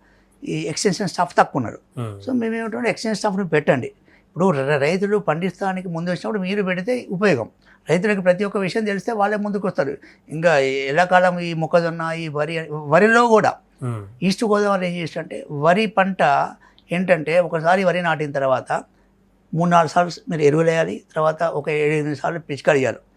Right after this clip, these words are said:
Speaker 1: So ఇది బాగా కష్టంగా ఉంది కాబట్టి అక్కడ కూడా కొంతమంది ఫార్మర్స్ ఆయిల్ పామ్ కన్వర్ట్ అయ్యారు,
Speaker 2: మ్మ్.
Speaker 1: తర్వాత కొ-, కొబ్బరి తోటలు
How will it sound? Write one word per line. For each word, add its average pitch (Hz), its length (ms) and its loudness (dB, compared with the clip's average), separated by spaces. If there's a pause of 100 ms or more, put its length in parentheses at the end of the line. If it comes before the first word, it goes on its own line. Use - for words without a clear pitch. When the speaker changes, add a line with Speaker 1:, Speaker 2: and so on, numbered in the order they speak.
(420)
Speaker 1:
So 196 60 0
ఇది 175 140 0
బాగా 160 300 6
కష్టంగా 180 380 -4
ఉంది 165 140 -8
కాబట్టి 175 300 -2
అక్కడ 226 380 2
కూడా 214 340 4
కొంతమంది 170 520 -6
ఫార్మర్స్ 156 540 -2
ఆయిల్ 143 300 -2
పామ్ 143 180 -8
కన్వర్ట్ 120 360 -6
అయ్యారు, - 380 -14
Speaker 2:
మ్మ్. 107 80 -10
Speaker 1:
తర్వాత 101 460 -4
కొ-, 165 160 -8
కొబ్బరి 180 320 4
తోటలు 120 340 0